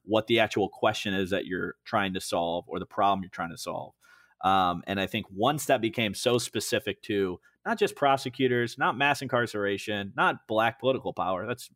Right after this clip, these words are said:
too broad for what, what I was gonna be able to try to answer for, specifically Black progressive prosecutors, how they're elected, the role and impact, and, and kind of the movements around them. And so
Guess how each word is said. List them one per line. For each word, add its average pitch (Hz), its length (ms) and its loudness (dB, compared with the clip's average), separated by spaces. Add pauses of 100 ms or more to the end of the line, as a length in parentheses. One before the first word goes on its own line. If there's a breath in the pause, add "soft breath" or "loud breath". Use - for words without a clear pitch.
too 151 160 2
broad 110 440 4
for 107 120 -2
what, 101 240 0 (160)
what 101 240 0
I 98 80 2
was 98 160 -2
gonna 101 160 -4
be 92 160 -4
able 92 200 -4
to 90 80 -10
try 92 220 -4
to 90 240 -4 (380 soft breath)
answer 101 320 -2
for, 85 340 -6 (540 soft breath)
specifically 120 1040 2
Black 101 540 2 (100)
progressive 95 720 0
prosecutors, 82 840 -2 (100)
how 101 240 2
they're 98 180 4
elected, 98 440 2
the 90 80 -2
role 92 380 0
and 87 100 -4
impact, 95 640 -4
and, 90 380 -4 (320 soft breath)
and 92 260 -2
kind 95 180 0
of 92 100 0
the 92 100 -2
movements 87 440 -4
around 85 300 -4
them. 71 240 -10
And 98 180 -2
so 104 380 2